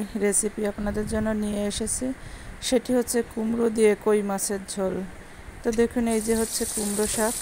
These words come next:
আমি এটা আগে কেটে নিয়েছি, এখন ধুবো। এটা কুমড়ো শাকটা ভালো করে দুই তিনবার ধুয়ে নিতে হবে, যাতে এর ভিতরে কোনো ময়লা না থাকে।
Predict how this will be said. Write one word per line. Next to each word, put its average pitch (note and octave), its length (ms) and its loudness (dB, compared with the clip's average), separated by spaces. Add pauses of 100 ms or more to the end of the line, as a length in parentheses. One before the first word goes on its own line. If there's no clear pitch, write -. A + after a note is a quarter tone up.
(140)
আমি G3+ 220 -2
এটা G#3 220 2
আগে G3+ 180 0 (100)
কেটে G#3 260 2
নিয়েছি, G3+ 460 0
এখন G#3 300 0 (120)
ধুবো। G3+ 340 -2 (880)
এটা G#3+ 240 0 (340)
কুমড়ো A3 200 0
শাকটা A#3+ 320 0
ভালো G#3 360 2
করে G#3+ 180 0
দুই G3+ 280 -2
তিনবার G3 320 0 (100)
ধুয়ে G#3+ 200 2
নিতে G#3+ 260 -2
হবে, G3+ 280 0 (120)
যাতে G3 260 0 (160)
এর G3 120 0
ভিতরে G#3 400 0
কোনো G#3+ 160 -2 (100)
ময়লা G3 360 0 (560)
না G#3+ 220 2
থাকে। G#3 340 -2